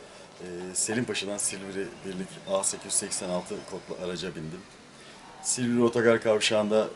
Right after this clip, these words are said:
bir motosikletin önüne çıkması sonucunda, e, ani frenle sağ yaptı ve ben koridora düşerek, e, L bir, L iki, L üç kemiklerimin kırılmasına sebep oldu.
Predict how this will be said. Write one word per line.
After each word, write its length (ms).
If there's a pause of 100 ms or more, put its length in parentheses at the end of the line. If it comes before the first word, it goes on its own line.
(160)
bir 60
motosikletin 680
önüne 180
çıkması 440
sonucunda, 540
e, 40 (680)
ani 280
frenle 500 (300)
sağ 300
yaptı 300 (140)
ve 140
ben 140 (240)
koridora 380
düşerek, 320 (760)
e, 80 (760)
L 220
bir, 180
L 120
iki, 220
L 20
üç 240
kemiklerimin 520
kırılmasına 500
sebep 380
oldu. 280